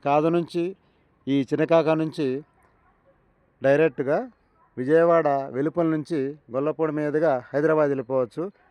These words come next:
అదేవిధంగా, అదేవిధంగా గన్నవరం నుంచి కూడా వెళ్ళిపోవచ్చు. అంటే విజయవాడ వెలుపల నుంచే వెళ్ళే విజయవాడ వెస్ట్ బైపాస్ అని కూడా అంటారు. ఇది నేషనల్ హైవే. ఇది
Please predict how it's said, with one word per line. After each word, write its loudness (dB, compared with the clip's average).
అదేవిధంగా, 2
అదేవిధంగా 2
గన్నవరం 2
నుంచి -10
కూడా 2
వెళ్ళిపోవచ్చు. -4
అంటే 0
విజయవాడ 6
వెలుపల 0
నుంచే -4
వెళ్ళే 0
విజయవాడ 4
వెస్ట్ -4
బైపాస్ 4
అని -2
కూడా 6
అంటారు. -4
ఇది 2
నేషనల్ 0
హైవే. 2
ఇది 2